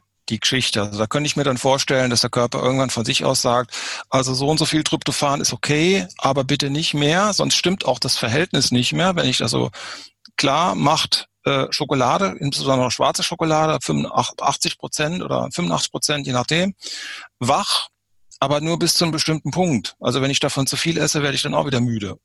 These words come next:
Oder dieses Wache hält nur ganz kurz an. Und dann bin ich wieder, dann falle ich wieder in meinen alten Zustand zurück. Das heißt, ich brauche etwas, was länger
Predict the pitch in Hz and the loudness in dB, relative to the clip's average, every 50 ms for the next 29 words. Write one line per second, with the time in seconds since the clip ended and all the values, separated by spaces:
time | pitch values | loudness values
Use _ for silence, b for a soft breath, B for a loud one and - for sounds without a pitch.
0 | _ - 139 151 175 175 175 175 170 170 _ - 147 139 127 131 120 - - - | _ -4 -2 0 2 2 2 2 0 -2 _ -4 -4 -2 -2 -2 -2 -4 -4 -6
1 | 233 120 120 135 139 - - 92 185 - B B B B B B - 156 156 - | -2 0 0 2 2 2 2 0 0 -2 B B B B B B 0 0 0 0
2 | - 147 143 143 143 156 - - - 156 - - - 151 143 147 135 113 - _ | -2 -2 0 0 0 0 -2 0 -2 0 0 0 0 0 -2 -2 -4 -6 -8 _
3 | _ _ _ _ _ _ _ _ _ _ - - _ - 120 131 127 127 131 135 | _ _ _ _ _ _ _ _ _ _ -20 -10 _ 0 2 2 2 2 0 -2
4 | 139 143 _ _ 160 156 147 - - - - - - - _ _ _ _ _ _ | -4 -8 _ _ -2 0 2 0 0 0 -2 -2 -4 -8 _ _ _ _ _ _
5 | - 143 143 151 143 135 135 131 135 127 - 151 156 147 - 160 151 151 127 123 | -6 -2 2 2 2 2 2 0 0 0 0 0 0 0 -2 2 2 2 2 4
6 | 131 127 123 - 131 127 143 - 139 - - 139 - - 120 113 - 135 120 139 | 2 2 2 2 0 -2 -2 -4 -4 -4 -4 -2 0 0 0 0 0 0 0 0
7 | 135 - - _ B B B B B B B B - - 127 131 131 - 131 - | -2 -2 -8 _ B B B B B B B B -2 -2 -2 0 0 -4 -6 -2
8 | - 135 135 139 - 151 156 _ - 151 143 - - - 131 113 - - - - | 0 2 2 4 4 0 0 _ 0 0 0 0 0 0 0 0 0 -2 -6 -8
9 | - - - 135 156 175 185 185 190 196 196 | -2 0 0 0 2 2 2 2 2 2 0